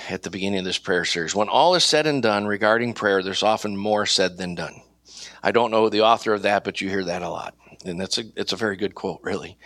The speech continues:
I don't actually have any idea who first said that, but "When all is said and done regarding prayer,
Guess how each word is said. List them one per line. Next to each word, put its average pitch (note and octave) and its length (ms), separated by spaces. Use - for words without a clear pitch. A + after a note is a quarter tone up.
I F#2+ 140
don't G2+ 300
actually F#2+ 300
have F2+ 120
any G2 180
idea F#2 260
who F2+ 180
first F#2 280
said F#2+ 200
that, E2+ 180
but C2+ 140
"When A2 120
all D3+ 200
is E3 100
said D#3 240
and D#3 120
done C3 240
regarding B2 460
prayer, G2 360